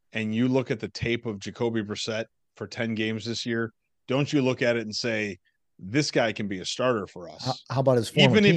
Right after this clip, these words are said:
Speaker 2: team, the
Speaker 1: even if
Speaker 2: Colts?
Speaker 1: he,
Speaker 2: <laughs> You
Speaker 1: yeah,
Speaker 2: know?
Speaker 1: exactly.
Speaker 2: Yeah,
Speaker 1: Even
Speaker 2: yeah.
Speaker 1: if, even if that's probably wrong. And again, maybe it comes down to Stefanski is better than we give him credit for.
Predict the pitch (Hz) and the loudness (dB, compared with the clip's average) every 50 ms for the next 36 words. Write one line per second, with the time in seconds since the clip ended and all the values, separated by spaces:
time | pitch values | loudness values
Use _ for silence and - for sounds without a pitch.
0 | 143 101 87 - 196 202 208 185 - - 139 139 156 - - 190 185 175 170 165 | 4 0 -2 0 2 2 4 4 6 8 8 8 8 6 4 2 2 4 2 2
1 | 160 - - 262 - - - - _ _ 170 - 254 302 311 254 180 123 135 143 | 0 -2 0 0 0 0 -2 -12 _ _ 2 4 6 8 8 6 6 4 2 0
2 | 165 175 190 220 247 247 233 - 156 127 107 104 101 - 147 190 220 220 269 254 | 0 2 2 4 4 6 6 6 6 4 2 -2 -6 -4 0 2 2 4 4 4
3 | 233 180 - - - _ _ _ _ _ _ _ _ _ _ _ _ - 202 220 | 4 2 2 -4 -16 _ _ _ _ _ _ _ _ _ _ _ _ 0 0 2
4 | 220 240 226 208 156 - 185 180 170 - - _ - - 185 180 190 190 180 170 | 4 4 2 2 2 2 0 0 0 -2 -8 _ -4 0 2 4 4 4 2 4
5 | 175 160 151 143 156 160 160 151 135 127 120 117 120 120 123 117 117 139 143 143 | 4 2 2 2 0 0 0 0 0 -2 -2 -4 -4 -4 -4 -2 -2 0 0 0
6 | 135 131 127 123 123 135 139 139 131 117 - - 135 123 113 127 127 131 131 120 | 0 -2 -2 -2 -2 -2 0 -2 -4 -4 -6 -8 -8 -6 -4 -2 -2 -2 -2 -4
7 | 120 107 - - 113 - - 123 127 131 127 - - 131 120 117 110 110 107 104 | -6 -8 -8 -10 -10 -8 -6 -6 -6 -6 -6 -6 -4 -4 -2 -2 -2 -2 -4 -8
8 | 104 98 - - - - _ _ _ _ _ _ _ _ _ _ _ _ _ _ | -10 -10 -12 -12 -14 -16 _ _ _ _ _ _ _ _ _ _ _ _ _ _
9 | _ _ _ _ _ _ _ _ _ - 117 120 127 131 131 135 127 123 120 123 | _ _ _ _ _ _ _ _ _ -8 -4 -2 -2 0 -2 -2 -2 -4 -2 -4
10 | 127 113 113 95 - - 151 151 139 120 - _ 98 98 98 98 95 | -4 -4 -6 -10 -8 -6 -4 -4 -4 -6 -8 _ -16 -16 -16 -16 -18